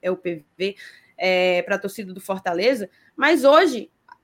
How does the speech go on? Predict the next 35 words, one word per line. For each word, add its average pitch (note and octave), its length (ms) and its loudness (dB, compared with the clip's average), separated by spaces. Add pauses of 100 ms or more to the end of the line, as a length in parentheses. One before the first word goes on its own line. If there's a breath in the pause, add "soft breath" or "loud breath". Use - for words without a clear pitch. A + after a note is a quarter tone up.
ainda A#3+ 320 0
aproveitando A#3 480 -4
que A3 100 -8
os G#3 100 -8
meninos G#3 320 -6
falaram F#3+ 280 -2
sobre F#3+ 240 -10
o F3+ 40 -8
sócio, B3 440 -2
o - 20 -12
Fortaleza C#4+ 560 2
tem D4 400 -6
mais C4 400 2
que D4 320 -4
o D#4 80 -2
dobro B3 560 0 (340)
da - 120 -8
capacidade A3+ 760 -2
do A3+ 140 -10
estádio G#3+ 340 -6
Presidente A3 420 -10
Vargas, A#3 440 -4 (100)
só - 280 2
de F4+ 100 -4
sócio. - 440 -8 (720)
Só - 300 -4
de C#4+ 100 -8
sócio. - 400 -14 (540)
Então, - 200 -4
assim, B3 380 -4 (580)
eu A#3+ 120 2
não F4 200 2
vejo D#4+ 440 4
viabilidade C#4+ 880 0
nenhuma C4+ 560 -2